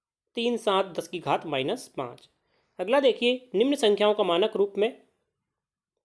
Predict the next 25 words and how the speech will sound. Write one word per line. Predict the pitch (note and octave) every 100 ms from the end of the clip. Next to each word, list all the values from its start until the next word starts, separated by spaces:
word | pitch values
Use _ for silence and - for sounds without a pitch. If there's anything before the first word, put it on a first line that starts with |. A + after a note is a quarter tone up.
| _ _ _ _ -
व्यक्त | D3 G#3+ -
करना | G#3+ F#3 F#3
है, | F#3 C#4+ _ _ _ _ _ _ _ _ _
सामान्य | G3+ F#3+ A3+ C4
रूप | A#3 A3
में | G#3 G3+
व्यक्त | F#3 F#3
करना | F3+ F#3
है | G3
मानक | E3 F3 E3+
रूप | E3+
से। | -
ये | C4 - _ _ _ _ -
मानक | D#3 D#3 F#3 G3
रूप | F#3+
में | G3
दे | F#3
रखी | F#3+ -
है, | F#3 A3+ - _ _ _ _ _ _ _ _ _ _ _ _ _ _ _ _ _ _ _ _ _ _
दस | D#3 F#3
की | A3
घात | F#3 G3 G3
माइनस | E3+ D#3+ F3+ G3+
पाँच | G#3 G3
है, | G3